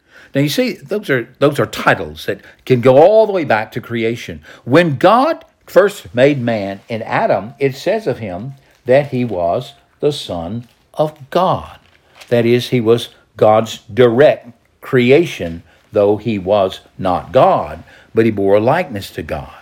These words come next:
And he is called, obviously,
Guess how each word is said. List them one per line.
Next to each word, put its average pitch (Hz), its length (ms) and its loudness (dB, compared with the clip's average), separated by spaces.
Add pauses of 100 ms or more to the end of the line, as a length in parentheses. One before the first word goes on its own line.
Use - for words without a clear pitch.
(880)
And 202 340 0
he 117 140 2
is 117 160 4
called, 101 420 0
obviously, 117 720 -2